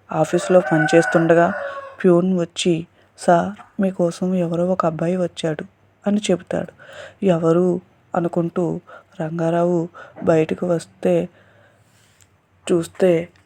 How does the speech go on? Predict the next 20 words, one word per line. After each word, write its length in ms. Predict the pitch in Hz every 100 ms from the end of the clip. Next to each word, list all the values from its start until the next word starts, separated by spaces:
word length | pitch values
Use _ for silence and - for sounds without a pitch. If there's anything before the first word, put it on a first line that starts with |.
| -
అక్కడ 240 | 170 - - _ _ _ _ _ _ _ - _ _ _ _ -
ఆదిత్య. 580 | 175 170 160 - 165 175 _ _ _ _ _ _ _ _ _ _ _ _ -
"ఎవరా 320 | 220 175 175 190
ఈ 180 | 208
అబ్బాయి?" 400 | 185 180 180 190 - _ _ -
అని 340 | 196 190 170 180 _ _ _ _ _ _ _ _ _ _ _ _ _ _ - -
రంగారావు 480 | 185 170 170 180 185
గారు 400 | 190 185 165 180 - - _ - -
చూస్తూ 280 | 175 - 185
ఉండగా 440 | 185 180 185 226 -
దగ్గరకు 480 | 175 170 185 185 180
వచ్చిన 300 | 175 - 175
తర్వాత 280 | 175 170 180
అర్థమవుతుంది 560 | 165 170 170 - 208
రంగారావు 580 | 208 165 165 160 160 160
గారికి 460 | 165 156 - 240 - _ -
ఆ 80 | 175
అబ్బాయి 320 | 160 160 151
ఎవరు. 280 | 156 156 - - - - - - _ _ _ -
అప్పుడు 460 | - - 185 170